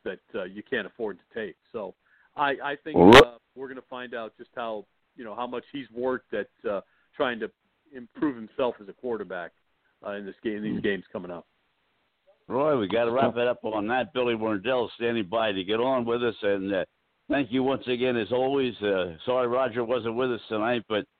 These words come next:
Speaker 2: thanks so much as always, and we'll do it again next week.
Speaker 1: Pleasure's
Speaker 3: Thank you,
Speaker 1: always
Speaker 3: Roy.
Speaker 1: mine, guys. Enjoy being a part of it. Thanks for, uh, thanks for letting me, uh, be a part of it, as always.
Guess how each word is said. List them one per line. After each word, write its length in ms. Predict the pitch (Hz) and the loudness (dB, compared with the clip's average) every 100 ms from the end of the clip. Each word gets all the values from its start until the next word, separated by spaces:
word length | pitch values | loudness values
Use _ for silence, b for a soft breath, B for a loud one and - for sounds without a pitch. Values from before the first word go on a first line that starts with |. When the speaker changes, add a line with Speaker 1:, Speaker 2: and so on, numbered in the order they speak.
| _ | _
Speaker 2:
thanks 220 | 135 135 | -2 -2
so 160 | 139 131 | 0 0
much 220 | 139 - | 0 -4
as 120 | 110 | -2
always, 400 | 123 147 170 156 | 0 2 2 0
and 120 | 131 123 | 0 0
we'll 120 | 113 | -2
do 180 | 127 143 | 0 0
it 60 | 127 | 0
again 280 | 131 127 | 0 0
next 240 | 123 127 - | 0 -2 -2
week. 240 | 123 80 - _ _ _ _ _ _ _ _ - | -2 -2 -8 _ _ _ _ _ _ _ _ 2
Speaker 1:
Pleasure's 300 | 143 147 156 | 6 6 4
Speaker 3:
Thank 20 | |
you, 60 | 170 | 2
Speaker 1:
always 180 | 160 165 | 4 4
Speaker 3:
Roy. 160 | 165 | 4
Speaker 1:
mine, 220 | 160 185 165 | 2 -2 -6
guys. 260 | 143 151 139 | -8 -8 -10
Enjoy 320 | 139 131 147 | -16 -14 -12
being 220 | 147 151 | -12 -14
a 40 | 147 | -14
part 240 | - 165 | -12 -10
of 80 | 151 | -10
it. 120 | 127 | -12
Thanks 220 | 139 139 - - | -14 -14 -16 -16
for, 260 | 139 139 | -12 -8
uh, 200 | 139 135 - | -6 -8 -10
thanks 160 | 131 - | -18 -16
for 100 | 131 | -8
letting 220 | 135 135 | -8 -6
me, 260 | 135 135 131 | -6 -6 -2
uh, 180 | 131 131 - _ _ | 0 -2 -8 _ _
be 80 | 127 | -8
a 40 | |
part 240 | 127 143 127 | -2 -2 -2
of 80 | |
it, 60 | 110 | -6
as 120 | 110 | -8
always. 340 | 117 117 95 | -6 -6 -8